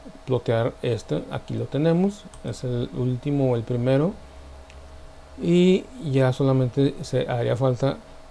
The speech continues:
pulsar aquí cortar ahora y nos va a pedir que col-, coloquemos el registro, el sensor o manualmente poner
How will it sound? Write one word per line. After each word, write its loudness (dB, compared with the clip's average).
pulsar 2
aquí 0
cortar 2
ahora 4
y 4
nos 6
va 8
a 0
pedir 6
que -8
col-, 2
coloquemos 0
el 2
registro, 2
el 2
sensor 2
o 4
manualmente 4
poner 0